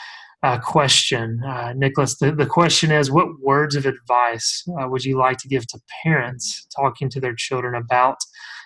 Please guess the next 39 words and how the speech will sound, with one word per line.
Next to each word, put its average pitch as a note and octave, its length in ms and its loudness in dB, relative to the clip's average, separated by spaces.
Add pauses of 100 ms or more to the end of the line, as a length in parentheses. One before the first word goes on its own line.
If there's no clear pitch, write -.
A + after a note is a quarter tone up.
(200)
biblical C#3 380 2
sexuality? A#2 840 0
And A#2+ 120 -2
so C#3 80 -6
this F3+ 160 4
can A3 140 4
be, D#3+ 340 6 (360)
you G#3+ 80 6
know, E3 100 6
first - 400 2
steps - 420 0
for D#3 140 2
those C3+ 160 4
parents C#3 380 2
listening, D3 420 2
thinking, C#3 320 0
"I've B2+ 160 0
never D3 320 2
talked C#3 240 2
to - 100 -4
my C#3 60 2
child C3 240 0
about B2+ 240 -2
sex. B2+ 300 -2
I B2+ 40 -6
don't B2+ 140 0
even B2 160 -4
know A#2+ 140 -4
where A#2+ 160 -2
to - 160 -18
begin," D3 640 2 (260)
to - 80 -6
those C3+ 160 2
parents C#3 460 0
who C#3+ 100 0
have D#3+ 320 4
initiated C3 640 0
it, D#3 160 -4
but C3+ 180 -2